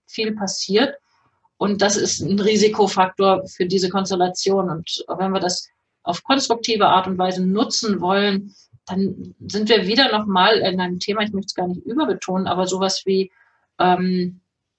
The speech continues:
sich einsetzen, also mit Mitgefühl sich einsetzen, wäre zum Beispiel eine gute Entsprechung für diese Mars-Energie. Also wirklich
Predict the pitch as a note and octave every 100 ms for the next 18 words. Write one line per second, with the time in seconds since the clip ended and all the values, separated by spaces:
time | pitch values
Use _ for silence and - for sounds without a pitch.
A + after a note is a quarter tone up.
0 | _ - - G3+ - - F3+ G#3+ G#3+ G#3+
1 | G#3+ F#3 F3+ F#3+ G3 G#3 B3+ C#4+ C#4 -
2 | B3+ A3+ A3+ - - G#3 G#3 G3+ G3+ G#3
3 | F#3+ G3 F#3+ F#3 F#3 F#3 - F#3 F3+ F3
4 | G#3 B3 A#3+ G#3 - - G3+ G#3+ G#3+ G3
5 | F#3+ F3+ F3 F#3 F#3+ - G3 F#3+ F#3 G#3
6 | G#3+ - _ _ - F#3 F#3 G3 G3+ G#3